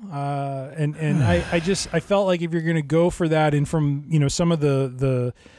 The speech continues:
links, sir, that you provided in the show notes, it seems like, uh, you know, that, that, that Kevin Smith is, is aiming for this to be more toward the adults who remember the show than it is to be,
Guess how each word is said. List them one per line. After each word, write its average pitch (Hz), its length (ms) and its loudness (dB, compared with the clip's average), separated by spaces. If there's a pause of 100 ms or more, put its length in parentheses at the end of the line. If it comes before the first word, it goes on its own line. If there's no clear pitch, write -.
(160)
links, 165 320 0
sir, 156 300 2
that 151 80 0
you 139 180 -2
provided 143 500 0
in 131 100 -2
the 127 80 -2
show 143 280 -2
notes, 135 320 -2
it 120 100 -12
seems 160 520 -2
like, 139 440 -4
uh, 127 360 -4 (760)
you 165 140 0
know, 143 120 4
that, 135 200 -2
that, 139 200 -2
that 139 100 -4
Kevin 143 260 0
Smith 151 300 -4
is, 131 160 -6
is 139 360 -4
aiming 151 400 0
for 135 600 -2 (400)
this 143 300 -4
to 147 100 -2
be 139 160 -4
more 139 420 0
toward 139 320 0
the 127 140 -4
adults 123 680 -6
who 143 260 -2
remember 143 640 -2 (220)
the 170 80 -2
show 196 380 -2 (520)
than 147 220 -2
it 135 100 -2
is 139 200 -2
to - 120 -8
be, 131 640 -6